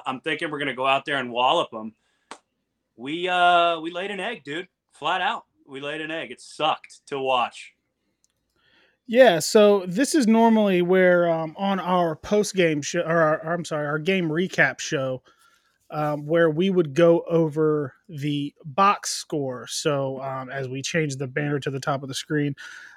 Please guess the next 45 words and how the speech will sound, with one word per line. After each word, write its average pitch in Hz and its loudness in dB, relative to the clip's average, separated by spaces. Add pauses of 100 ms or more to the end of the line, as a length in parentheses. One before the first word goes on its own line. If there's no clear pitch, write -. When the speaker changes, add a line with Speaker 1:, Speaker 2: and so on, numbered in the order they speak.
Speaker 2:
the 156 6
Blue 190 2
Collar 165 6
Bengals 151 0
box 160 0
score 156 0
breakdown 147 2
is 135 -6
gonna 147 -2
be 135 -6
brought 143 -6
to 160 -8
you 147 -4
by 135 -8
Whodai. 156 2
That's 147 -4
W 170 6
H 147 0
O 143 -2
D 147 -2
A 151 -2
I 139 -4
dot 143 -2
com. 160 2
And 135 -6
what 165 0
that 175 2
is, 196 8
really 180 4
quickly, 147 0 (480)
is 156 0
a 151 -2 (160)
all-in-one 196 6
content 143 -2
hub 139 -4
for 135 -6
podcasts, 139 -2
for, 131 -6
uh, 131 -6
game 180 4
day 165 2
information. 151 -4
And 147 -2
you 196 2
can 208 -4